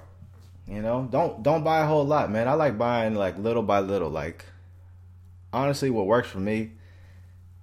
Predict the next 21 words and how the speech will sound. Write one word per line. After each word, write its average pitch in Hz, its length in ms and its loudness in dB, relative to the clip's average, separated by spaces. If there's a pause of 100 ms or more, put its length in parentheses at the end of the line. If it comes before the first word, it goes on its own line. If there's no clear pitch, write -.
Now, 92 200 0
I - 60 2
don't 110 100 0
know. 101 80 4
I'm 107 160 2
giving 90 220 -2
y'all 95 160 2
advice. 80 500 -2
I 202 80 -4
don't 208 140 0
know. 190 100 0
I 107 120 0
don't 98 120 -2
have 113 220 0
advice. 80 480 -6
I'm 104 120 -8
just 101 200 -6
saying 95 240 -4
what 87 100 -4
I 80 100 -4
do, 73 320 -8